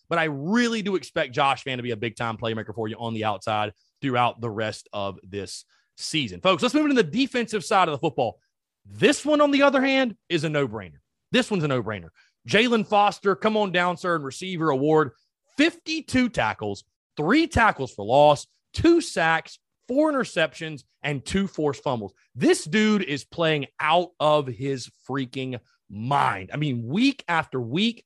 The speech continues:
after week, guys. You know, we hand out game balls. We hand out the Cock of the Walk award. And this is really an award. Those are awards, I should say, that I could give 'em to, go, give those to Jalen on a weekly basis.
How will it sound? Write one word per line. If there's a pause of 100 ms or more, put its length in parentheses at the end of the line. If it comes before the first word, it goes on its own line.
(180)
after
week,
guys.
You
know,
we
hand
out
game
balls. (260)
We
hand
out
the
Cock
of
the
Walk
award. (220)
And (1000)
this
is
really
an
award. (600)
Those
are
awards,
I
should
say,
that
I
could
give
'em
to, (180)
go,
give
those
to
Jalen
on
a
weekly
basis.